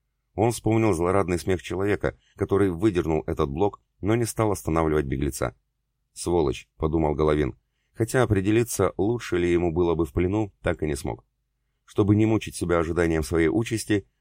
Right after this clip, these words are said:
он стал перебирать оставшиеся возможности примитивного блока управления. Здесь имелись четырёхвекторный электронный компас,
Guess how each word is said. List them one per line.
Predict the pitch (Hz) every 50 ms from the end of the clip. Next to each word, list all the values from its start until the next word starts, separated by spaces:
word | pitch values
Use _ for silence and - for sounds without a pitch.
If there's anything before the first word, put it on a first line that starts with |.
| _ _ -
он | - - 131
стал | - - 123 117
перебирать | 110 - 98 92 85 92 98 107 107 -
оставшиеся | 85 - - 101 98 92 - - 90 82 - 87
возможности | 80 80 78 87 101 104 92 95 92 - - 95
примитивного | - - 85 82 85 78 - 87 80 85 82 80 73
блока | 73 76 69 -
управления. | 67 - - 69 67 69 67 64 60 57 57 - _ _ _ _ _ _ _ _ _ _ _ _ _
Здесь | - 85 82 101 - - - 107
имелись | 110 113 110 104 95 -
четырёхвекторный | - - 82 98 98 98 87 85 104 98 - - 92 87 90 90
электронный | - - 85 85 - - 92 87 82 78 69
компас, | - - 92 87 - 80 - -